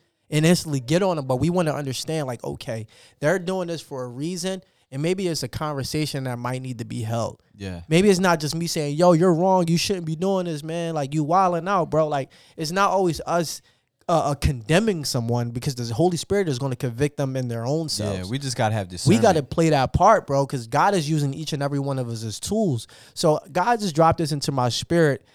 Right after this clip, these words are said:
Speaker 1: And maybe, Eddie, if you wanna lead off with this, it's like, have you ever been in a situation where you seen something or someone do something that was wrong, and you kinda had to, like, talk to him without judging them, though, like, "Bro, I think that,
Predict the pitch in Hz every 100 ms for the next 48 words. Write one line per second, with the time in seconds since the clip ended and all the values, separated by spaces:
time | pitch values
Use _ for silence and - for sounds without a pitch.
0 | - 139 185 196 190 180 147 185 214 185
1 | 175 156 147 - 120 208 190 147 135 123
2 | 151 196 247 226 208 175 190 180 165 -
3 | 170 156 139 160 151 131 123 123 127 139
4 | - 160 170 147 - 127 - 123 117 113
5 | - 160 156 160 139 117 156 156 147 127
6 | 123 113 - _ _ _ - 156 147 131
7 | 117 131 180 175 131 120 110 _ _ _
8 | - 151 160 165 202 202 196 170 170 165
9 | 151 147 127 - 170 170 - 147 135 170
10 | 202 170 135 226 202 180 151 143 139 131
11 | 120 151 135 131 170 151 - _ - 139
12 | 117 -